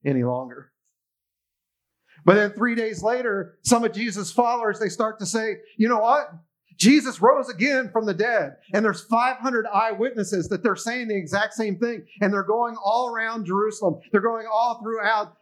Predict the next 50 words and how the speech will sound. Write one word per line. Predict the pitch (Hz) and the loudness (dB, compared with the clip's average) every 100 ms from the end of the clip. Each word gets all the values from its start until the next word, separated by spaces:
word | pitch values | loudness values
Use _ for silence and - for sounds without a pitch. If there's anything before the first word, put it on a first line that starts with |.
| 185 | -2
uh, | 190 185 | 0 0
Israel | 220 233 214 220 190 | -2 -2 -4 0 0
and, | 175 190 | 0 -2
and | 196 | -4
other | 214 226 208 - | -2 -2 -4 -2
countries | 247 269 - 226 190 165 | 0 0 -2 -2 0 0
even. | 180 156 139 123 - _ | -2 -2 -4 -8 -14 _
And | 196 | 0
they're | 202 | 0
starting | - 233 247 247 | 2 0 0 -6
to | |
tell | 240 220 240 | -4 -2 -2
people | 226 226 202 | -4 -2 -2
that | 202 - _ | -2 -6 _
Jesus | 147 233 269 254 240 | 2 4 4 0 -6
is | 175 | 0
God | 220 247 233 233 | 4 4 4 -2
in | 208 | -6
the | |
flesh | 180 226 240 226 214 | -4 -2 -2 -2 -2
and | 170 | -2
Jesus | 160 254 233 220 | 2 2 2 -2
died | - 220 233 | 2 2 0
on | 233 | -4
the | 196 | -6
cross | 175 220 220 202 | -2 -2 -2 -4
and | |
he | 185 | 0
rose | 180 226 220 | 2 0 -2
again | 220 226 | -6 -6
from | 208 | -4
the | 190 | -2
dead | 214 208 - _ | 0 -2 -8 _
so | - 208 | 0 0
that | 214 | 0
your | 208 | -4
sins | 180 - 254 262 | -4 0 0 0
can | - 208 | -2 -2
be | 208 | -2
forgiven. | 180 170 214 247 240 147 - _ - | -2 -2 -4 -6 -8 -12 -14 _ -2
Jesus | 214 269 220 190 - _ | 2 4 2 -2 -4 _
has | - 220 233 - | 2 2 2 0
the | 247 - | -4 -2
power | 196 240 220 220 | -2 0 0 -2
to | 196 | -4
forgive | 180 190 214 240 | -2 -2 0 -2
you | 220 190 | -2 -2
and | 160 143 | -4 -6
change | - 247 262 180 | -6 -2 -2 0
you. | 165 131 127 | 0 0 -8